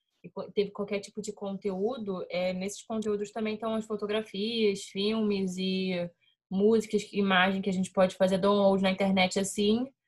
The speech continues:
e ter com a gente mesmo a qualquer momento esse ti-, essa, esse conteúdo, né? Tipo, a gente pode estar com a gente no nosso celular,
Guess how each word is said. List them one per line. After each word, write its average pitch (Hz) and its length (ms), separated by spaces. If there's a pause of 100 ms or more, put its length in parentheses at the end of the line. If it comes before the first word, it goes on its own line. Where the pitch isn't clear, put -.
(380)
e 220 200
ter 247 240
com 247 240
a 302 120
gente 262 360
mesmo 233 300
a 226 40
qualquer 220 260
momento 247 520
esse 254 260
ti-, - 200
essa, 208 760 (540)
esse 202 180
conteúdo, 233 600
né? 180 240
Tipo, 175 300
a 170 760
gente 170 200
pode 185 180
estar 202 200 (240)
com - 100
a 190 100
gente 202 380
no 220 80
nosso 196 260
celular, 220 560